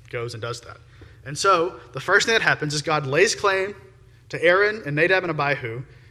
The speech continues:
and says, "These are gonna be my priests." And so he reaches out and he calls them together,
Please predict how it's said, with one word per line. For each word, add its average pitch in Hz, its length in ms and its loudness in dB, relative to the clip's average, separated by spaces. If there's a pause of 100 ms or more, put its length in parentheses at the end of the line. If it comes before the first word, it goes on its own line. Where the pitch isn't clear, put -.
(120)
and 131 100 -10
says, 139 540 -4 (480)
"These 165 160 2
are - 20 -4
gonna 170 120 2
be 160 40 4
my 143 120 2
priests." - 640 -10
And 127 100 -14
so 135 80 -8
he 127 80 -10
reaches 170 320 -4
out 156 160 2
and 147 120 -6
he 147 60 -4
calls 226 440 2
them 202 120 0
together, 127 400 -6